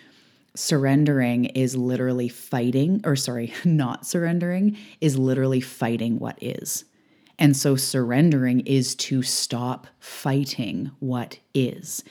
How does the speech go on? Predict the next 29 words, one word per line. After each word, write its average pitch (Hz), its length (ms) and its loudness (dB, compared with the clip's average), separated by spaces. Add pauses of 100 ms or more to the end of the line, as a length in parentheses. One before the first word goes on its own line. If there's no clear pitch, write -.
(460)
That 135 180 0
is 165 200 2
difficult. - 580 -6
That's 131 240 -6
a 165 80 0
tall 170 420 -6
ask, 127 460 -10
but 135 140 -2
you 135 180 -2
are 180 180 -2
up 139 140 -4
for 120 260 -2
it. 143 140 -2
You're 131 220 0
on 135 160 2
this 175 160 0
journey. 123 440 0
I 123 80 0
know 123 140 -2
you've 131 220 0
encountered 127 480 -2
this - 140 -8
before. 147 520 -4 (560)
So 170 260 2
to 151 200 0
me 165 320 6
with 135 260 0
patience, 135 840 -2
it's, 139 400 -2